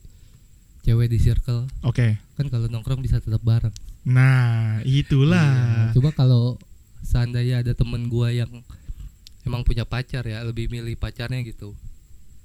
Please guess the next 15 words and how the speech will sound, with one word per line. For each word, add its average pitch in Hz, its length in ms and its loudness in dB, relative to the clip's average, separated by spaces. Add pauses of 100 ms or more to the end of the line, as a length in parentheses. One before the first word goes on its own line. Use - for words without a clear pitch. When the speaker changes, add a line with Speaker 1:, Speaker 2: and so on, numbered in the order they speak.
(240)
Speaker 1:
Ya 123 120 -2
gue 135 140 0
menghargai 131 560 0
lah, 117 220 0
gue, 127 220 -2 (760)
dia 120 120 8
punya 117 300 6 (280)
cewek 123 300 2
dihargain 113 480 -6
juga 117 340 -8
kan. 107 360 -14
Speaker 2:
Mm-mm. 127 540 2
Speaker 1:
Ceweknya 110 340 -4
ngajak 113 340 -12 (500)
jalan, 123 400 -6